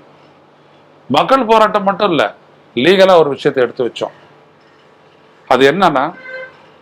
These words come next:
அரசமைப்பு சட்டப்பிரிவு இருபத்தொன்பது ரெண்டின் படி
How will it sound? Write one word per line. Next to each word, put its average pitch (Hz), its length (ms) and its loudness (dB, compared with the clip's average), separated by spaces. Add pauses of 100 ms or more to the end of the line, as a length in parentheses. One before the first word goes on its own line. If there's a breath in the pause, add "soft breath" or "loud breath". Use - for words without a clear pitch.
(100)
அரசமைப்பு 202 500 2
சட்டப்பிரிவு 165 500 -2 (120)
இருபத்தொன்பது 175 680 2
ரெண்டின் 175 380 0
படி 113 160 -4